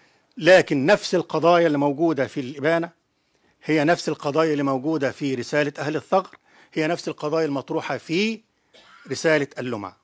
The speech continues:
يضاف إلى توثيق هذه الرسالة أمر آخر، أن محور الصراع بين المعتزلة والسلف في قضية الصفات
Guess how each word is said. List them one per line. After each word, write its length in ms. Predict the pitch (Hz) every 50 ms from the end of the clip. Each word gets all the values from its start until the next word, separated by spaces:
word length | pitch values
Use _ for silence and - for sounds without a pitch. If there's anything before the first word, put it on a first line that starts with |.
| _ _ _ _ _ _ _ _ _ _ _ - - - _ -
يضاف 380 | 143 120 127 170 214 220 220 220
إلى 300 | 170 170 185 185 170 151
توثيق 500 | - 160 147 131 - - 247 240 - -
هذه 340 | 160 196 208 185 180 165 156
الرسالة 540 | 151 147 - - 160 151 156 151 135 131 - 165
أمر 240 | 143 143 127 139 143
آخر، 340 | - 190 190 - - - - - _ _ _ _ _ _ _ _ _ _ - - - - - - _ _ -
أن 460 | 156 160 160 160 147 143 147 143 139
محور 540 | 160 226 240 - - 196 196 196 185 170 170
الصراع 720 | 143 - - - 170 165 165 170 170 160 151 131 107 107 - _ -
بين 400 | 135 127 160 165 151 147 139 143
المعتزلة 720 | 139 135 135 131 123 117 - 165 156 139 143 139 127 131
والسلف 460 | 127 117 101 - - 156 139 135 113 -
في 140 | - 127
قضية 360 | 120 - - 127 117 143 147 -
الصفات 540 | 143 - - 143 123 - 170 180 185 180 -